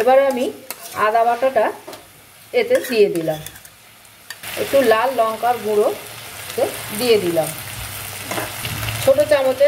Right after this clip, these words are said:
হাফ চামচ জিরের গুঁড়ো, হাফ চামচ ধনের গুঁড়ো আমি দিয়ে দিলাম, আর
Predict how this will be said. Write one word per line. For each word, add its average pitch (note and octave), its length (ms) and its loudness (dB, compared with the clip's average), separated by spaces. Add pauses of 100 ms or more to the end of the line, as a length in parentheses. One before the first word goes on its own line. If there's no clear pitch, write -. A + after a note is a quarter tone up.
(100)
হাফ A3 220 -2
চামচ B3+ 360 2
জিরের A#3 340 -4
গুঁড়ো, A#3 200 0 (2250)
হাফ B3 220 -2
চামচ B3 320 0 (360)
ধনের A3 340 0
গুঁড়ো A3 160 2 (100)
আমি C4+ 120 -2 (280)
দিয়ে G#3 240 4
দিলাম, D#3 240 -4 (1900)
আর F4 120 -2